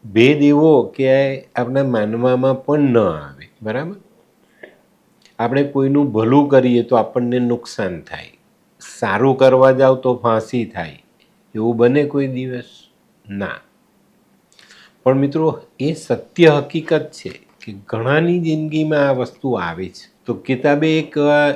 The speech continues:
એની ચોખવટ કરી છે અને આ એક ભેદ છે કે તમે એને ઓળખી ના શકો કે આ કેમ થયું. તમે સારું કરવા ગયા ને તમારી સાથે ઉલટું થાય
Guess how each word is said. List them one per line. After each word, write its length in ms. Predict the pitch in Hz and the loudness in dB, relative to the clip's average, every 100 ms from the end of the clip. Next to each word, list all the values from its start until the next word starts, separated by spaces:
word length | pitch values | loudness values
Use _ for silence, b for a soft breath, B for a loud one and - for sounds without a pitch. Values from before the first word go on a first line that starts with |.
| - | -4
એની 160 | 160 170 | -4 -4
ચોખવટ 680 | - 147 139 - 175 151 | -4 -6 -6 2 2 2
કરી 360 | - 123 107 82 | 0 0 0 -8
છે 280 | - - _ _ - | -16 -20 _ _ -12
અને 160 | 120 131 | -4 0
આ 80 | 135 | 2
એક 220 | 151 143 | 0 -2
ભેદ 400 | 110 120 147 147 | 2 4 4 2
છે 400 | - - - - _ | -4 -10 -10 -20 _
કે 140 | 139 143 | -6 -4
તમે 500 | - 135 156 170 - - | -4 -2 0 -2 -6 -4
એને 140 | 160 | 0
ઓળખી 540 | 196 160 175 - - 220 | 2 4 4 2 -2 0
ના 180 | 214 202 | 2 2
શકો 180 | 208 | 0
કે 220 | 190 196 185 | 0 0 2
આ 120 | 180 | 0
કેમ 460 | 180 185 175 175 | -2 -2 0 0
થયું. 420 | 147 - 76 69 - _ _ _ _ _ _ | -2 -8 -10 -12 -20 _ _ _ _ _ _
તમે 240 | 107 113 127 | -2 0 0
સારું 440 | 135 127 147 156 | 0 0 0 2
કરવા 400 | 156 147 151 151 | 2 4 4 2
ગયા 340 | 151 160 190 | 0 -2 -2
ને 160 | 190 175 | -4 -6
તમારી 440 | 170 139 143 143 | -4 -2 0 -2
સાથે 680 | 135 135 135 135 135 131 135 _ _ _ _ _ _ _ _ - | 0 -2 -2 -4 -4 -6 -10 _ _ _ _ _ _ _ _ -2
ઉલટું 440 | 175 165 170 127 | -2 0 0 0
થાય 280 | - - | -4 -14